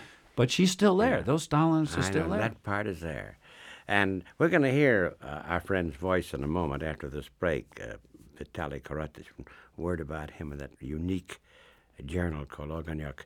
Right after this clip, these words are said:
Speaker 2: But there's one thing about the students. Uh, the, a lot of the students like the market economy. Did you read Eric Foner's piece in Harper's last month?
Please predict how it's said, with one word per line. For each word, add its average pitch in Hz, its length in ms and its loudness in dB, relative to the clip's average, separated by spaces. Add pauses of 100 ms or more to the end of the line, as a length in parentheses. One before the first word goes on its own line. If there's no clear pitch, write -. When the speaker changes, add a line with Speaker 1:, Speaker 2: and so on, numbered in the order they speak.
(440)
Speaker 2:
But 117 180 0 (120)
there's 92 160 -10
one 139 140 -2
thing 135 160 -2
about 98 220 -8
the 87 80 -10
students. - 640 -8 (500)
Uh, 78 420 -4 (600)
the, - 320 -10
a - 40 -6
lot 120 220 2
of 113 60 -2 (240)
the 78 140 -8
students - 600 -8
like 98 240 -4
the - 80 -10
market 85 420 -8
economy. 78 600 -8 (440)
Did 101 120 -14
you 160 60 0
read 165 120 -2
Eric 139 300 0
Foner's 123 600 -4
piece 110 320 -8
in 87 120 -6
Harper's 95 600 -6
last 90 420 -8
month? 87 300 -8